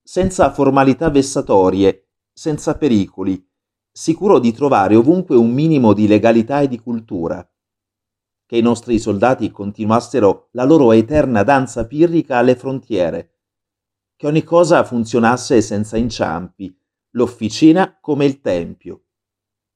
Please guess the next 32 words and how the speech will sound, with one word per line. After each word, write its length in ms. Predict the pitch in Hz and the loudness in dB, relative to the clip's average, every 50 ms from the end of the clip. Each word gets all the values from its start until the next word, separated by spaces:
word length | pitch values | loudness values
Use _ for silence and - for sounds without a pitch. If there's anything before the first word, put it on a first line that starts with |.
| _ _ _ | _ _ _
che 120 | _ 123 | _ -2
il 120 | 120 113 113 | 0 2 4
mare 380 | 113 107 98 92 92 101 104 | 4 4 2 2 2 0 0
fosse 340 | 104 127 123 123 - 135 120 | 0 -2 -6 -4 -2 -4 -4
solcato 640 | 117 - 135 131 135 - - 98 95 87 - - 101 | -2 -2 -2 -2 -2 -4 -4 -2 -2 -2 -4 -6 -4
da 140 | 98 104 107 | -2 -2 2
belle 280 | 110 135 117 104 101 | 2 2 4 4 4
navi 540 | 98 107 113 120 127 139 147 165 170 170 - _ _ _ _ _ _ | 2 2 0 0 0 0 0 -2 -2 -2 -6 _ _ _ _ _ _
e 100 | - 131 | -6 -2
le 100 | 139 151 | -2 -2
strade 480 | 147 - - 151 120 101 95 101 110 110 | -2 -2 -2 0 0 0 2 0 0 2
percorse 720 | 127 131 131 127 - - 165 165 165 160 - - 165 147 | 2 -2 -2 -2 -4 0 0 0 0 -2 -2 -2 -2 2
da 160 | 127 113 104 | 2 0 2
vetture 460 | 98 113 110 113 _ 131 135 135 135 | 0 -2 -4 -4 _ -2 0 0 0
frequenti, 800 | 135 135 131 127 - 113 101 87 85 85 87 - _ 92 85 - _ _ _ _ _ _ _ _ _ _ _ _ _ _ _ _ | 0 -2 -6 -4 -2 -2 -2 -2 -2 -6 -12 -18 _ -20 -20 -20 _ _ _ _ _ _ _ _ _ _ _ _ _ _ _ _
che, 480 | _ _ 107 104 110 - - _ _ _ _ _ _ _ _ _ _ _ _ _ _ | _ _ -2 -2 -2 -2 -4 _ _ _ _ _ _ _ _ _ _ _ _ _ _
in 140 | 127 120 120 | -4 0 2
un 100 | 117 117 | 2 4
mondo 320 | 120 131 143 151 123 113 | 4 4 4 4 4 2
ben 180 | 98 104 117 120 | 4 2 2 4
ordinato, 920 | 117 107 98 101 101 113 107 110 101 92 92 92 - - 113 117 113 _ _ _ _ _ _ _ _ _ _ | 4 2 2 0 -2 0 2 2 2 0 -2 -8 -12 -12 -12 -12 -12 _ _ _ _ _ _ _ _ _ _
i 100 | 131 120 | -14 -8
filosofi 580 | 107 135 147 160 170 170 175 180 170 - 151 | 0 4 4 6 6 6 4 2 2 4 2
avessero 460 | 117 107 113 123 123 - - 139 120 120 | 4 4 4 2 2 2 0 2 4 6
il 120 | 113 110 | 6 6
loro 220 | 104 104 95 95 | 6 4 4 2
posto 640 | - - 104 107 117 113 - - 156 151 - - _ _ _ _ | 0 0 0 0 0 -2 -6 -8 -8 -10 -10 -10 _ _ _ _
e 100 | - 139 | -6 -4
i 60 | 123 | 0
danzatori 720 | 113 131 123 123 127 - - 135 - - 101 98 104 117 | 0 0 2 0 -2 0 -2 -2 0 0 0 2 4 4
il 120 | 123 120 - | 2 2 -2
proprio. 600 | - 95 90 87 90 82 - - - 95 - | -4 -4 -4 -4 -4 -6 -8 -16 -18 -18 -20